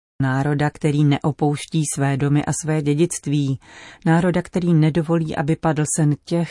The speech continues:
kteří věřili v budoucnost krásné a prosperující země,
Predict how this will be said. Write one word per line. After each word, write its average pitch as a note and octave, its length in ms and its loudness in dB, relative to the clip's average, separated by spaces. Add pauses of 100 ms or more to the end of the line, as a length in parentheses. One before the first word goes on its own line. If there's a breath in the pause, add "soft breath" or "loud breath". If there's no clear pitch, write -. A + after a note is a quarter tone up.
kteří D#3 360 0
věřili D3+ 400 0
v C3 60 -4
budoucnost D3+ 680 -2
krásné D#3 680 -2
a D#3 80 -4
prosperující C#3+ 800 -4
země, A#2 420 0